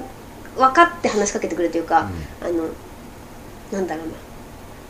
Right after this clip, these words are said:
Speaker 1: な。ちょっとしっかりしてそうな子だよねみたいな感じで話しかけてきて、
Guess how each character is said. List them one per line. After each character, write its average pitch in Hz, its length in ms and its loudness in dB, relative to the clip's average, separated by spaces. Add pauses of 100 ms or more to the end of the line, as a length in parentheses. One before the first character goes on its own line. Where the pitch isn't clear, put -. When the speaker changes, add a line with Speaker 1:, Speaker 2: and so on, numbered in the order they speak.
(160)
Speaker 1:
な。 254 80 4
ち 453 100 8
ょ 554 120 12
っ - 40 -8
と 339 100 8
し - 180 6
っ - 120 -2
か 349 140 12
り 277 100 8
し - 60 2
て 226 140 10
そ 240 140 6
う 233 40 10
な 220 120 8
子 220 140 8
だ 220 80 10
よ 190 120 8
ね 185 120 6
み 208 100 6
た 190 80 4
い 180 40 4
な 180 80 0
感 226 340 4
じ 277 100 -2
で 311 60 8
話 226 240 4
し - 40 -4
か 247 100 2
け - 80 0
て 175 100 -2
き - 120 -10
て、 277 440 6